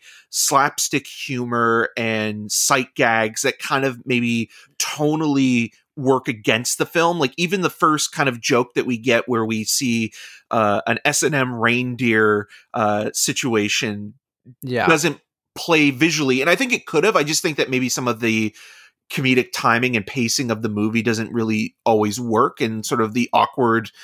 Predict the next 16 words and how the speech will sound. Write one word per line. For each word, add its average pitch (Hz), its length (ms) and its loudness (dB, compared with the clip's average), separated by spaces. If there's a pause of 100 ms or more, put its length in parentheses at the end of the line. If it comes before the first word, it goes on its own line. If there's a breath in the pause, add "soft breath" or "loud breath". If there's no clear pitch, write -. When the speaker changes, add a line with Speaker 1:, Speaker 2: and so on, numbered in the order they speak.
(260 loud breath)
Speaker 1:
conversations 123 880 -2
that 120 140 -2
you 117 180 -2
have 113 460 2
when 110 180 -4
you, 107 340 -4 (220 loud breath)
you 123 80 -6
know, 104 320 0 (460 soft breath)
meet 127 480 0
someone 135 260 2
else's 123 360 0
family 113 460 -2
or 113 60 0
spend 120 320 -2
time 113 400 -2
with, 113 320 -2